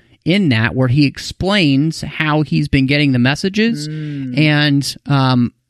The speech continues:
Speaker 1: the, the kind of why behind that. And I really do think that it hurts the movie, because for the rest of the time, I'm kind of thinking, like, how,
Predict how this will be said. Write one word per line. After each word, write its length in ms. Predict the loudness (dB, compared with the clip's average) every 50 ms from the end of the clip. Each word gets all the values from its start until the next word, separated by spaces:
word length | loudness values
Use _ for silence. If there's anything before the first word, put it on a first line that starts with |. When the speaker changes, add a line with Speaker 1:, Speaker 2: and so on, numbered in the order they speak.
| _ -16
Speaker 1:
the, 220 | -12 -6 -4 -4 -4
the 220 | -2 -2 -2 -2 -2
kind 280 | -2 -2 -2 0 0
of 220 | -2 -4 -6 -4 -4
why 320 | -2 0 0 0 0 0
behind 400 | 0 -2 -2 -2 0 0 0 0
that. 180 | 0 -2 -2 -2
And 100 | -2 -2
I 40 | 0 0
really 380 | 0 0 0 0 2 2 0
do 160 | 2 0 0
think 260 | 0 0 -2 -2 -2 -2
that 140 | -4 -4
it 100 | -4 -6
hurts 420 | -6 -6 -4 -4 -4 -4 -8 -12 -10
the 120 | -4 -2 0
movie, 640 | 2 2 4 2 2 2 2 2 2 0 0 -4 -8 -14 -20 _ _ _ -6 -2
because 460 | -2 0 2 2 0 0 0 -4 -6 _ _ _ _ _ _ _ _ _ _ _ _ _ _ _ _ _ _ _ _ _
for 140 | -2 0
the 100 | 0 0
rest 300 | 0 0 -2 -2 -2 -2
of 40 | -2
the 100 | -4 -4
time, 440 | -2 -2 -2 0 0 2 2 0 -2 -4 _ _ -2
I'm 160 | 0 0 0
kind 400 | -2 -6 -4 0 0 2 2 0
of 80 | -2
thinking, 380 | -2 -2 -4 -4 -2 -2 -4 -2
like, 200 | 0 -2 -2 -2
how, 440 | -6 -14 -14 -12 -10 -10 -10 -10